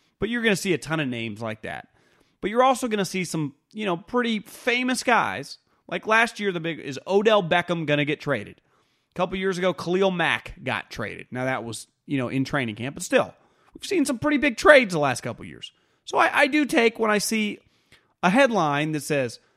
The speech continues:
"Matt Stafford is on the block," I retweet immediately 'cause I'm like, "Whoa!" I don't even, I don't even think about it. I'm like, "That's sweet." And then I realize, God, you gotta take a deep breath, John. What I do now is I Google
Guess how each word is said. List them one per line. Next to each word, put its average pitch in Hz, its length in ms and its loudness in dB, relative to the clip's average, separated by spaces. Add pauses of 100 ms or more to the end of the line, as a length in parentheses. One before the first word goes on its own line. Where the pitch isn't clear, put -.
(140)
"Matt 190 540 2
Stafford 208 640 2
is 147 100 -2
on 190 300 4
the 175 80 0
block," 135 520 0 (1700)
I 104 60 -10
retweet 107 500 -10 (120)
immediately 98 500 -10
'cause 117 120 -14
I'm 95 60 -12
like, - 140 -18
"Whoa!" 254 440 4 (480)
I 147 80 -6
don't 127 160 -8
even, 151 200 -6
I 98 80 -8
don't 180 120 6
even 160 100 2
think 175 240 -2
about 107 200 -10
it. 65 40 -16
I'm - 60 -20
like, - 120 -20
"That's 226 200 0
sweet." 359 460 -2 (680)
And 147 100 -4
then 190 100 0
I 190 40 0
realize, 175 440 -2
God, 143 260 -6 (300)
you 117 60 -14
gotta 123 120 -8
take 175 140 -4
a 196 40 -4
deep 220 160 -2
breath, 214 240 2
John. 135 280 -4 (1900)
What 160 160 6
I 226 120 8
do 277 140 4
now 233 240 4
is 185 100 2
I 170 100 4
Google 143 440 4